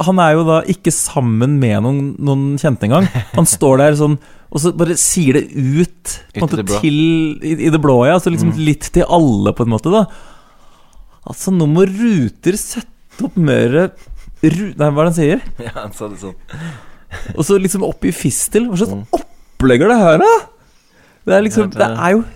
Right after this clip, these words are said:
Speaker 1: hundre prosent Harrytassen, og det er det som er
Speaker 2: Inspirasjon. <laughs>
Speaker 1: hele konseptet med Harrytassen. At vi synes jo det er kjempegøy å, øh,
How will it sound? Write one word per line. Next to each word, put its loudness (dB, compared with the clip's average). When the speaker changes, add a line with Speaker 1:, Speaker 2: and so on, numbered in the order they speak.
Speaker 1:
hundre 4
prosent 0
Harrytassen, 0
og -2
det 6
er 2
det 2
som -4
er 2
Speaker 2:
Inspirasjon. -6
<laughs> -8
Speaker 1:
hele 4
konseptet -2
med 2
Harrytassen. 0
At -14
vi -2
synes -4
jo -4
det -2
er 0
kjempegøy 0
å, 0
øh, 0